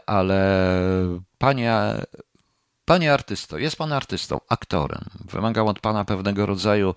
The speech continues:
empatii. I powiem, powiem wprost. Są granice skurwienia, których nie można przekroczyć. Autentycznie. Dotyczy to również takich wstrętnych esbeków zdezubekizowanych jak ja.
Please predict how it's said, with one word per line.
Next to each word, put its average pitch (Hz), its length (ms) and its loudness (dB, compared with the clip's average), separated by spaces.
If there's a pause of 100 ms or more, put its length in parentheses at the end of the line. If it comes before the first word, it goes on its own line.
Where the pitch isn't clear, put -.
(240)
empatii. 101 640 0 (480)
I - 80 -8
powiem, 165 260 2
powiem 147 260 -2
wprost. - 640 -6 (340)
Są 165 260 0
granice 143 440 -2
skurwienia, 113 600 -6
których 95 360 -8
nie 90 80 -2
można 85 300 -4
przekroczyć. - 680 -12
Autentycznie. 117 720 -2
Dotyczy 127 380 -6
to 127 120 -4
również 120 340 -8
takich - 280 -10
wstrętnych - 440 -6
esbeków 71 460 -4
zdezubekizowanych 69 1000 -8
jak - 180 -16
ja. - 100 -20